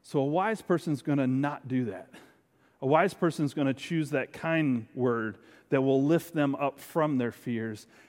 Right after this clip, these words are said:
and get them to see a different perspective, which is God's perspective. Let's move on.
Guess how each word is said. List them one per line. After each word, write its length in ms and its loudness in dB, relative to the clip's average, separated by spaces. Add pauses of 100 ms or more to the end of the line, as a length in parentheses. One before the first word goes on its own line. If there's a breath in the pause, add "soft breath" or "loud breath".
and 180 0
get 180 0
them 180 0
to 100 -6
see 440 -2 (300 soft breath)
a 80 -4
different 320 -4
perspective, 580 -4
which 180 -6
is 100 -4
God's 320 -2
perspective. 580 -16 (840 soft breath)
Let's 200 2
move 220 6
on. 240 2